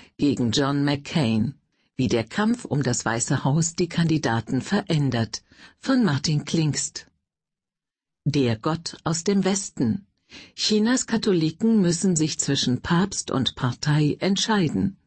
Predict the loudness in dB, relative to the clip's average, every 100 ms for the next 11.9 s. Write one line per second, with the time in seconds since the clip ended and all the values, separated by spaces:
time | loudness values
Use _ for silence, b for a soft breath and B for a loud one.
0 | B B B B 2 2 2 2 0 0
1 | 2 2 2 2 0 0 0 0 -2 0
2 | 0 2 2 0 -2 B B B -2 0
3 | 0 0 0 0 -2 -2 -2 0 0 0
4 | 0 0 0 0 2 0 -4 _ _ _
5 | _ B -10 -2 0 2 0 0 0 0
6 | 2 0 0 0 0 0 0 0 0 2
7 | 2 0 0 -4 -2 -2 -4 -4 -6 -8
8 | _ _ _ _ _ _ _ _ _ _
9 | -8 -6 0 0 2 0 0 -4 -6 _
10 | _ _ _ _ 2 2 2 0 2 2
11 | -2 0 0 2 0 -2 -6 -14 -20